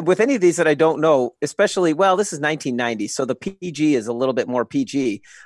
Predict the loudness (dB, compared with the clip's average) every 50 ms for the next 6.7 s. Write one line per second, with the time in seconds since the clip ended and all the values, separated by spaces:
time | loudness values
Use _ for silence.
0 | -20 _ 0 2 2 2 2 2 2 2 4 4 4 2 0 -2 -6 -6 -6 -6
1 | -4 -2 -2 -2 -4 -6 _ -8 -8 -6 -6 -2 -2 0 0 0 -2 -2 -4 -4
2 | -2 -2 0 0 -2 -2 -4 -4 -4 -2 -2 0 0 0 0 -2 -2 -2 -2 -2
3 | -2 -4 -8 _ _ _ _ _ _ _ _ _ _ 0 2 2 2 0 -2 _
4 | _ _ _ 2 2 2 2 -2 -6 -12 -20 _ _ _ _ _ _ _ _ _
5 | _ _ -8 -8 -6 -2 0 0 2 2 2 2 2 0 0 0 0 0 2 2
6 | 2 2 0 -2 -2 -2 -2 0 2 2 2 0 0